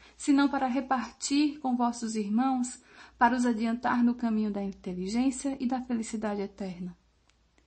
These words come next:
São Luís, Santo Agostinho. Então, que possamos ter em mente, em mente que tem sempre alguém olhando por nós,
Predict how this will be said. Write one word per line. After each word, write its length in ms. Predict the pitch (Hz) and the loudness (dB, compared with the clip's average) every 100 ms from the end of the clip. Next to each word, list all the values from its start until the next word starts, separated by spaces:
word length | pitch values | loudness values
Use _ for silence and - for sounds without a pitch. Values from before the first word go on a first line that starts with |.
| _ _ _ _ | _ _ _ _
São 320 | - - 190 | -12 -6 -4
Luís, 520 | 196 226 262 285 - - _ | -2 0 0 -2 -4 -18 _
Santo 340 | - 226 214 | -10 -8 -6
Agostinho. 600 | 214 220 226 - 202 202 208 _ _ - - _ _ _ - _ _ _ _ _ _ | -6 -8 -8 -12 -14 -16 -20 _ _ -20 -20 _ _ _ -20 _ _ _ _ _ _
Então, 140 | 226 | -12
que 100 | 220 | -10
possamos 880 | 233 233 220 254 254 254 247 - - - _ _ - | -8 -8 -6 -2 0 2 0 -2 -6 -12 _ _ -4
ter 120 | 214 | 0
em 180 | 208 208 | 2 4
mente, 540 | 208 226 240 247 - - | 4 6 6 2 -12 -2
em 80 | 214 | 0
mente 440 | 208 202 240 240 | 2 4 4 2
que 360 | - 220 220 214 - - - _ _ _ _ _ _ _ _ _ _ _ _ _ - | -6 -2 0 -2 -8 -20 -20 _ _ _ _ _ _ _ _ _ _ _ _ _ 0
tem 120 | 269 | 0
sempre 320 | - 285 277 | 4 2 6
alguém 440 | 247 220 190 185 - - | 4 4 0 -2 -6 -4
olhando 340 | 196 196 190 | -2 0 -4
por 220 | 190 214 | -2 -2
nós, 480 | 220 190 190 - - | -2 -4 -8 -14 -16